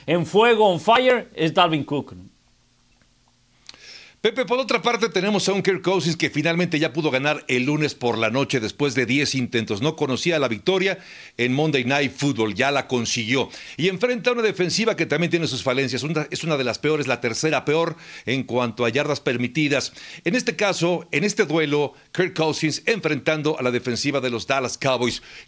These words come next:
Speaker 2: ¿Quién se va a llevar este duelo? ¿Quién ves tomando la ventaja sobre el otro?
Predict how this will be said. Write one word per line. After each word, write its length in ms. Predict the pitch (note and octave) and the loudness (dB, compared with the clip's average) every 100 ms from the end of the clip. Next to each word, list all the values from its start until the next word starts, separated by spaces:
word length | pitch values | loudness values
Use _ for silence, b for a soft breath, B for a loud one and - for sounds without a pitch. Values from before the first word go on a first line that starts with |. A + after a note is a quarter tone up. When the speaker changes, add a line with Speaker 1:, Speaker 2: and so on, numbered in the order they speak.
| - | -4
Speaker 2:
¿Quién 260 | E3+ F3+ | -2 -2
se 160 | F3+ D3 | -2 0
va 80 | D3+ | 2
a 60 | |
llevar 340 | C#3+ C3 C#3+ C#3+ | 2 2 0 0
este 260 | D3 - A#2 | -4 0 0
duelo? 260 | A#2+ A2+ - | 0 -2 -2
¿Quién 400 | D#3 E3+ E3+ A#2 | -2 -2 -6 -2
ves 340 | E3 E3 - b b b _ | -2 -2 -6 b b b _
tomando 500 | - B2+ C#3+ E3 D3+ - | -6 -2 0 0 -2 -4
la 180 | B2+ B2 | -2 0
ventaja 640 | B2 A#2+ D#3 - C#3+ C#3 - | 0 0 -2 0 -2 -2 -6
sobre 380 | - B2 A2 | -2 0 2
el 100 | G#2+ | 0
otro? 280 | G#2+ - C#2 | -2 -4 -12